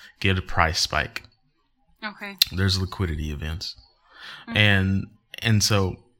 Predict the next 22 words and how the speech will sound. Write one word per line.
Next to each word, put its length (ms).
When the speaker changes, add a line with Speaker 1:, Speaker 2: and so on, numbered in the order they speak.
Speaker 1:
let 140
me 80
tell 140
you 140
what 220
causes 500
that. 280
Um, 320
so 140
Bitcoin's 420
a 40
deflationary 840
currency. 460
Speaker 2:
Okay. 160
Speaker 1:
You 60
know, 80
Speaker 2:
Explain. 520
Speaker 1:
unlike 400
dollars, 540
which 160
are 120
inflationary. 880